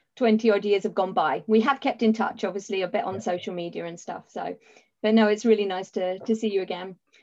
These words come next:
Speaker 1: Um, so I'm Laura, um, Matt's college buddy for a short while at least. And, um, yeah, I moved to Norway. I'm, I'm English, but I moved to Norway in two thousand and eight because I married a Norwegian.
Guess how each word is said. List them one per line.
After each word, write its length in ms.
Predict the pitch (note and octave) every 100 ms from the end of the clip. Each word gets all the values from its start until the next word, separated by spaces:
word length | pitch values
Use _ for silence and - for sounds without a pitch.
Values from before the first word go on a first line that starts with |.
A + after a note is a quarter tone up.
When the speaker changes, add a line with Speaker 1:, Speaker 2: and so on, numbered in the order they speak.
| _ -
Speaker 1:
Um, 340 | G3 G3+ G3+
so 140 | A3 A3
I'm 180 | A3+ A3
Laura, 400 | G3 G3 B3+ E4+ _ _ _ _ _ _ - -
um, 380 | G3+ F#3+ G#3+ -
Matt's 380 | G3+ G3 - -
college 400 | - G#3+ G#3+ -
buddy 340 | G#3 B3 D#4+ _ _ _ _
for 100 | A3+
a 80 | G#3+
short 260 | A3+ A3 G#3+
while 240 | G#3+ D4
at 80 | C4+
least. 380 | E4+ A4 - _ _ _ _ _ -
And, 400 | G#3+ G#3 G#3 G#3+
um, 600 | G3+ G3+ G3+ G#3 G#3 G#3+ - _ -
yeah, 520 | - B3+ D4+ G#3 E3
I 300 | - A3 G#3+
moved 360 | G#3+ A3 A3 -
to 160 | A3+ G3+
Norway. 480 | G3 F3+ F3+ G#3+
I'm, 180 | F#3+ G3
I'm 160 | G3 F#3+
English, 380 | E3+ F3+ G#3+ -
but 100 | F3+
I 60 |
moved 260 | F#3 F3+ -
to 80 | F#3
Norway 420 | F3+ F3 F3 F3
in 200 | F3 E3+ -
two 160 | G3+
thousand 340 | F#3+ F3+ F3 E3+
and 100 | -
eight 340 | F#3+ A3 _ - - _ _ _ _ -
because 260 | - E3+
I 120 | F3
married 280 | F3 E3+ E3
a 60 | F3
Norwegian. 520 | F3 G3+ A#3 D#4+